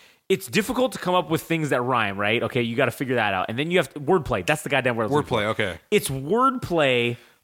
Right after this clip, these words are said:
Speaker 1: on social commentary, and you have to figure, 'cause everything obviously it rhymes, so then you have to, like, the way you craft that song or that
Speaker 2: Yeah.
Speaker 1: those lyrics, it's, um, that has to have some kind of level of intelligence to it.
Speaker 2: Yeah, I think,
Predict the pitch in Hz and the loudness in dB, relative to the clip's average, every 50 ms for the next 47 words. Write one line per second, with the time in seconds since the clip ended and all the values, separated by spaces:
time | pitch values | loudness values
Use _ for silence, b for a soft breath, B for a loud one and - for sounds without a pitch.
0 | _ _ 147 151 151 151 147 143 139 139 131 127 120 - - _ _ _ _ _ | _ _ 0 2 2 4 4 2 2 0 -2 -4 -8 -10 -12 _ _ _ _ _
1 | _ _ _ _ _ _ - - - 196 202 196 - 220 160 - - 175 190 196 | _ _ _ _ _ _ -8 -2 2 2 2 2 0 -2 -4 -4 -2 0 2 2
2 | 190 180 165 135 139 147 127 120 117 110 107 107 107 107 b b b b b b | 2 0 -2 0 2 2 2 4 2 2 2 2 0 0 b b b b b b
3 | b b _ _ _ _ 147 147 151 147 143 143 139 135 127 - - _ 131 127 | b b _ _ _ _ -2 -2 0 2 2 2 0 0 -4 -6 -10 _ -8 -2
4 | 147 196 202 202 - 190 - - 220 208 185 180 - 147 - 165 151 185 214 233 | 0 0 0 0 -2 -6 -2 -2 -2 0 0 0 -2 0 -2 0 0 0 0 0
5 | 262 226 254 233 196 160 165 170 175 - - 175 147 117 123 156 160 151 143 127 | 0 0 0 0 2 2 2 2 2 0 0 0 0 0 2 2 2 2 2 0
6 | - 143 143 143 151 160 175 - - 175 175 156 135 104 - - - - 131 110 | 0 -2 0 0 0 0 -2 -2 -2 0 2 2 2 0 -2 -10 -16 -14 -14 -4
7 | - 160 160 226 269 277 185 - - - - - - 123 120 120 139 156 - - | -2 0 2 2 0 0 -2 -4 -6 -6 -6 -6 -4 -2 0 2 0 0 -2 -6
8 | - 135 147 143 131 - - - 135 117 117 120 131 143 143 131 120 110 113 110 | -2 0 0 0 0 -2 -2 -2 -2 0 0 0 0 2 0 0 0 0 0 0
9 | 110 110 101 101 110 120 120 113 98 98 101 120 127 156 175 165 - - - B | 0 0 -2 -2 -2 0 0 0 0 -2 -2 0 0 0 0 -2 -4 -8 -10 B
10 | B B B B B B _ _ - 156 156 139 - - - - - - - 147 | B B B B B B _ _ 0 2 2 2 0 -2 -2 -2 -4 -2 -2 0
11 | 139 135 131 123 117 113 104 101 98 92 - _ _ - 110 202 233 226 - 180 | 2 2 2 2 2 0 -2 -4 -8 -10 -12 _ _ -2 0 0 0 0 0 -2
12 | 240 254 226 - 208 185 156 - 175 156 - 160 147 131 123 127 143 135 123 113 | -2 -2 0 0 0 0 0 -2 -4 -4 -2 -2 0 0 2 0 2 2 2 0
13 | 104 101 95 - 139 120 110 98 78 80 78 - - 95 82 73 - 160 175 196 | -2 -2 -2 -2 0 0 0 -2 -2 -6 -10 -10 -8 -6 -6 -8 -8 -2 0 0
14 | 170 117 135 156 143 - - 208 202 | 0 2 0 0 0 0 0 -2 -2